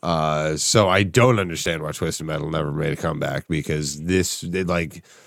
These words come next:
the last four years would have been the time to do it. Like, it would have been perfect, but they just didn't. So,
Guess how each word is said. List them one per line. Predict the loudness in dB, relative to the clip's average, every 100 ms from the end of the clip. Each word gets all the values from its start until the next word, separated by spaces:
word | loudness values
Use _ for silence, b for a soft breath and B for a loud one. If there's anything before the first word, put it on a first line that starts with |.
| b b 2
the | 4
last | 6 4 6
four | 8 10
years | 10 10 8 4
would | 2 4
have | 4
been | 4
the | 4
time | 4 4 2
to |
do | 6 8 8
it. | 4 -4 -8
Like, | -6 -2
it |
would | 0
have | 0
been | 0
perfect, | 4 4 4 2 -6 -6
but | -6 -6
they | -8 -6
just | -8 -6
didn't. | -6 -6 -10 -16 -16
So, | -8 -6 -4 -6